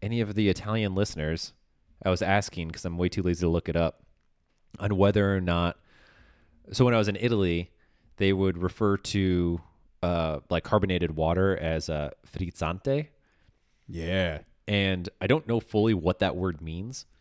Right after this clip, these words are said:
Speaker 1: as well as if that's just, like, a slang term for carbonated water, or if there's, like, a real, if there's, like, a slang term or if it's a real term.
Speaker 2: It's probably slang.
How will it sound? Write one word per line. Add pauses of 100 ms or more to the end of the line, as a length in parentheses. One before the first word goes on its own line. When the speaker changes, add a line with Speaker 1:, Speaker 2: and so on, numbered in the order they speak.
(760)
Speaker 1:
as
well
as
if
that's
just,
like,
a
slang
term
for (180)
carbonated
water, (240)
or
if
there's,
like,
a
real, (260)
if
there's,
like,
a
slang
term
or
if
it's
a
real
term. (840)
Speaker 2:
It's
probably
slang.